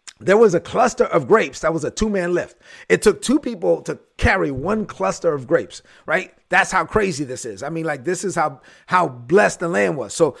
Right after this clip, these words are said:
so they have, they're carrying back physical evidence. Twelve spies went in. They saw. They come back with physical evidence. Yep, it is just like God said. The land is flowing with milk and honey. The land is blessed. The land is amazing. But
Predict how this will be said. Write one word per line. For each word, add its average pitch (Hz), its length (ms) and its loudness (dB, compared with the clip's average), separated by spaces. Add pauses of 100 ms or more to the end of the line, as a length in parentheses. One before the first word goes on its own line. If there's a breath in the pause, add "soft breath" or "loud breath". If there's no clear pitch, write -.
(120)
so - 140 -2
they 170 160 0
have, 180 380 0 (180 soft breath)
they're 156 120 -6
carrying 220 480 0
back 180 240 2
physical 220 640 0
evidence. 139 520 -2 (380 soft breath)
Twelve 214 280 4
spies 196 440 0
went 190 200 -2
in. 107 280 -8
They 151 140 -2
saw. 160 380 2 (300 soft breath)
They 156 140 -6
come 202 220 0
back 196 220 4
with 156 140 -4
physical 214 380 2
evidence. 160 420 0
Yep, 226 340 4
it 196 160 8
is 180 160 0
just 208 240 4
like 190 200 -2
God 190 260 0
said. 151 320 -2 (320 soft breath)
The 180 100 2
land 208 280 2
is 202 100 0
flowing 208 240 -2
with 175 180 0
milk 185 220 -2
and 165 80 -2
honey. 160 260 0
The 147 120 -2
land 202 260 2
is 175 120 2
blessed. 165 280 0
The 151 100 -8
land 202 220 2
is 175 100 -4
amazing. 170 440 -4
But 349 380 2